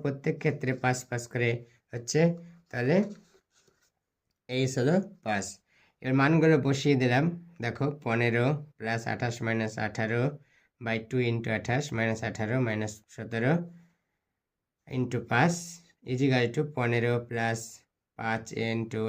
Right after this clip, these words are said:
এই, এই যে দশ into আঠাশ থেকে আঠারো বাদ দিলে দশ হচ্ছে, আর এই পাঁচ by আঠাশ দুনে ছাপান্ন, আর আঠারো মাইনাস সতেরো, পরের লাইনে পনেরো plus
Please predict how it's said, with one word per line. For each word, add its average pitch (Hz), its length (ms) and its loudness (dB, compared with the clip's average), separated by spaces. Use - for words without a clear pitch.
এই, 113 80 0
এই 104 160 -4
যে 104 80 -6
দশ 113 140 -4
into 113 280 -6
আঠাশ 117 220 -4
থেকে 113 160 -8
আঠারো 113 240 -8
বাদ 110 200 -6
দিলে 110 200 -4
দশ 110 200 -4
হচ্ছে, 117 260 -6
আর 110 160 -8
এই 107 60 -2
পাঁচ 156 160 0
by 117 260 0
আঠাশ 117 220 -2
দুনে 117 240 0
ছাপান্ন, 123 420 0
আর 117 160 2
আঠারো 117 300 -4
মাইনাস 110 340 -2
সতেরো, 127 360 0
পরের 123 300 0
লাইনে 120 320 4
পনেরো 113 340 0
plus 127 300 2